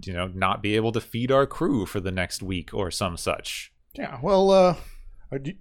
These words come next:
Speaker 2: you Federation types, uh, can we sell you our crew, uh, our crew now? Uh, will that work, maybe? You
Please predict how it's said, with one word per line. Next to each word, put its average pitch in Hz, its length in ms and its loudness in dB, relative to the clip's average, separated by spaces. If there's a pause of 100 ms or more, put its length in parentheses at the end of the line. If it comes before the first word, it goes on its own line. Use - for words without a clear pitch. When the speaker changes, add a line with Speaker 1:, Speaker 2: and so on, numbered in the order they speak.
(240)
Speaker 2:
you 160 120 0
Federation 214 600 6
types, 190 420 2
uh, 165 240 8 (220)
can 165 140 0
we 170 100 2
sell 190 320 8
you 190 240 6
our 185 280 8
crew, - 320 -4
uh, 143 360 4
our 151 100 0
crew 214 280 -2
now? 240 320 0
Uh, 143 280 6 (400)
will 139 80 -4
that 160 200 6
work, 220 240 4
maybe? 247 260 0
You 226 240 -6